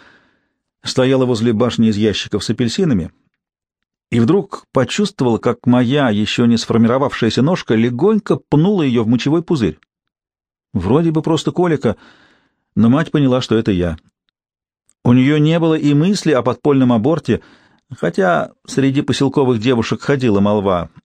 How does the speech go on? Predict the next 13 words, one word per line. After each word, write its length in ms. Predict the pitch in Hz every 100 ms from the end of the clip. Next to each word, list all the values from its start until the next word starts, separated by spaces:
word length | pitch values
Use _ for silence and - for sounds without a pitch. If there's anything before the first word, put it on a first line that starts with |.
| _ -
о 140 | 98
вдовице 540 | 87 104 107 98 - 110
из 100 | -
Трали, 340 | 127 156 139
которая 380 | 104 101 107 104
с 80 | -
помощью 360 | 113 107 - 113
английской 500 | 107 117 - - 104
соли, 320 | - 165 151
вакуумных 580 | 120 117 117 110 110 120
мешков 460 | 107 - 117 -
и 60 | 107
щипцов 640 | - 113 - 151 123 -